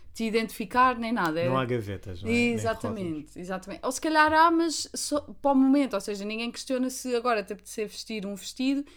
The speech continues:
Speaker 1: e se a seguir te apetecer vestir, eh, uns calções. Pronto, é
Speaker 2: Uhum.
Speaker 1: indiferente. E isto é muito interessante nós pensarmos o que é que nos fez começar então a fazer esta diferença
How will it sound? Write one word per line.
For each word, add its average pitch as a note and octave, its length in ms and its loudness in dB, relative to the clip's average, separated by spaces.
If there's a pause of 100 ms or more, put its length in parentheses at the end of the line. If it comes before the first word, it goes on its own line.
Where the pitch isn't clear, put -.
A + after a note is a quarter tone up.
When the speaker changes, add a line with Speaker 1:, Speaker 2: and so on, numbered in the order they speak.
(140)
Speaker 1:
e B3+ 120 -4
se C#4 160 -2
a C4 40 0
seguir C#4 260 -4
te C#4+ 80 -4
apetecer C4+ 320 -6
vestir, C4+ 420 -2
eh, C4+ 180 -2 (380)
uns B3+ 440 -4
calções. C4 640 -2
Pronto, A3 360 -6
é - 140 -6
Speaker 2:
Uhum. G#3 200 0
Speaker 1:
indiferente. G3 560 -4 (380)
E G#3 140 -2
isto A3+ 160 -2
é B3 60 0
muito A#3+ 220 -2
interessante A3+ 380 -8
nós A3 160 -10
pensarmos F#3 540 -10
o F3 60 -10
que G#3 100 -8
é G3+ 60 -4
que G#3 100 -10
nos G#3 220 -6
fez G#3+ 400 -6
começar G#3+ 680 -2
então G#3 500 -6 (800)
a F#3 80 -6
fazer F3+ 560 -4 (140)
esta F3 320 -6
diferença D#3 720 -8